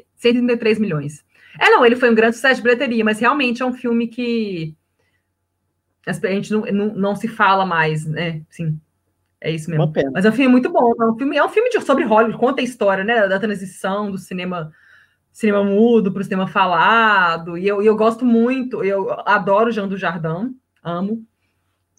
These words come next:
Speaker 1: e a Berenice Bejo. Eu acho legal porque, assim, é um filme que tem duas estrelas francesas, maravilhosos, lindos, maravilhosos, um diretor francês, mas é um filme super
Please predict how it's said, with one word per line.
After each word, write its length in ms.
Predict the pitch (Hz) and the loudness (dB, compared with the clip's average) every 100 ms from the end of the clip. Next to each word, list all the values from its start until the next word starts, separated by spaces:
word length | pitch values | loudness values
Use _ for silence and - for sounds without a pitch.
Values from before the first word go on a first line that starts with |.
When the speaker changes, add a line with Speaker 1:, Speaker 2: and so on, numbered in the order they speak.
| _ _ _ | _ _ _
Speaker 1:
e 120 | 180 | 0
a 40 | 196 | 2
Berenice 560 | 185 190 185 185 185 | 2 0 0 0 -2
Bejo. 480 | 160 170 160 175 262 _ _ _ _ _ _ _ _ _ | -2 -2 -4 -6 -8 _ _ _ _ _ _ _ _ _
Eu 140 | - 180 | -2 2
acho 200 | 185 220 | 2 2
legal 300 | 220 208 214 | 2 4 2
porque, 180 | 220 240 | 4 0
assim, 440 | 233 226 202 190 | 2 -2 -2 -2
é 60 | 185 | -2
um 100 | 226 | -2
filme 680 | - 226 233 254 277 269 - _ _ _ _ _ _ _ _ _ _ _ _ _ _ _ _ _ | -2 0 2 0 -2 -4 -14 _ _ _ _ _ _ _ _ _ _ _ _ _ _ _ _ _
que 60 | - | -2
tem 140 | 233 | 0
duas 160 | 208 233 | 2 2
estrelas 320 | 262 269 285 | 0 -4 -4
francesas, 1080 | 302 392 - - 175 208 170 156 156 - - | -6 -8 -8 -6 -4 -2 -6 -8 -10 -20 -18
maravilhosos, 1000 | - 165 185 226 151 185 175 175 - - _ _ _ | -10 -8 -4 -2 -2 -4 -8 -14 -20 -20 _ _ _
lindos, 540 | - 170 208 190 185 - | -8 -2 0 -2 -6 -8
maravilhosos, 760 | 170 170 175 151 180 190 - - - - | -4 -4 -2 -4 -4 -8 -16 -20 -8 -2
um 40 | |
diretor 460 | 196 196 - 208 226 | 2 2 4 4 4
francês, 800 | 220 196 - 170 208 226 - _ _ _ _ _ | 0 -2 -4 -2 -2 -2 -12 _ _ _ _ _
mas 160 | - 190 | -2 2
é 60 | 208 | 2
um 60 | |
filme 200 | 214 220 | 4 4
super 480 | 226 - 240 254 349 | 4 0 0 2 0